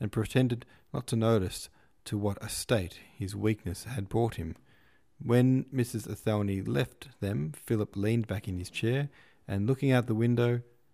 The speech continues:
laughed a little. "It's not a very nice night to be out, is it?" All right, there we go. There's that chapter for you. Have your say about that chapter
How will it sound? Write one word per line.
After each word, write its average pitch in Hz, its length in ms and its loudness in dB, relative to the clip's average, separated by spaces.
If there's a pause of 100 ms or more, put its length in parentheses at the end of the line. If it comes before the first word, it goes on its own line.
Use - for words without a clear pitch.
(120)
laughed 104 380 0
a 82 40 -6
little. 80 360 -8 (680)
"It's - 340 -2
not 131 160 0
a 123 60 -2
very 104 220 2
nice 95 380 -2
night 95 380 -4
to 107 80 -8
be 92 140 -6
out, 82 380 -6
is 87 180 -8
it?" - 140 -10 (3000)
All 87 320 0
right, 85 280 -4
there 101 160 2
we 90 100 -2
go. 87 200 -4
There's 98 320 -4
that 101 220 -6
chapter - 340 -6
for 117 540 0
you. 92 320 -2 (1300)
Have 123 220 2
your 120 120 6
say 113 240 2
about 107 220 2
that - 280 -2
chapter 123 680 -4